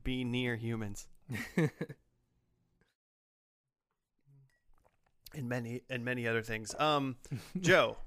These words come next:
Speaker 1: how does this podcast work for the people that only came here for your birthday?
Speaker 2: <laughs> The people are just like, "I need to hear that birthday pod." Uh, we, we take a T V show, um, typically one we haven't seen, or at least haven't seen all the way through,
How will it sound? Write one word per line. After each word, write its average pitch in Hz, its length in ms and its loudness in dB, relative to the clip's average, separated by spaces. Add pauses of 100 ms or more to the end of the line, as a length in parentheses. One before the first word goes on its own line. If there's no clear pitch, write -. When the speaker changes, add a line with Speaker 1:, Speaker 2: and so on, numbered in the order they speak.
(400)
Speaker 1:
how 160 140 6
does 143 120 4
this 143 140 2
podcast 120 500 2
work 120 220 -2
for 127 680 4
the 127 260 -2
people 190 360 -2
that 143 180 4
only 147 220 2
came 131 280 -2
here 123 160 0
for 117 120 -4
your 113 120 -2
birthday? 107 520 -4
Speaker 2:
<laughs> 135 340 -2 (260)
The 156 200 0
people 143 220 -4
are 135 40 -4
just 127 160 -8
like, 127 140 -6
"I 160 40 0
need 175 160 4
to 170 60 2
hear 175 100 4
that 139 160 2
birthday 156 300 4
pod." 110 300 -4 (600)
Uh, 165 380 8
we, 165 100 0 (800)
we 175 100 4
take 220 240 8
a - 20 -2
T 208 240 4
V 202 180 2
show, 139 520 2 (500)
um, 123 440 -2
typically 196 420 4
one 160 240 6
we 143 140 4
haven't 139 380 0
seen, 131 420 -2
or 120 160 0
at 117 80 -2
least 135 200 -2
haven't 123 240 0
seen 135 200 0
all 123 100 2
the 123 80 -2
way 113 140 -2
through, 117 440 -4